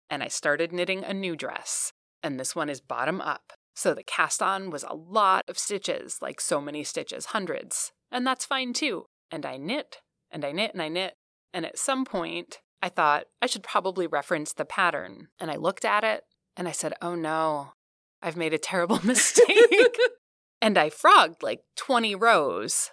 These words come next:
Speaker 1: of this very stitchful project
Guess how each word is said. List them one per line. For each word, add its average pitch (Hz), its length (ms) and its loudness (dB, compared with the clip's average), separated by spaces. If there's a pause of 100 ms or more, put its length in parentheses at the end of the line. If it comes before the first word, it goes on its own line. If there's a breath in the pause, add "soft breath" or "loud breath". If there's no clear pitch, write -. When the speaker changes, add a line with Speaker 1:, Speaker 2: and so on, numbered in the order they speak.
Speaker 1:
of 180 140 -2
this - 180 -6
very 165 680 0
stitchful 190 880 2 (420)
project 247 540 8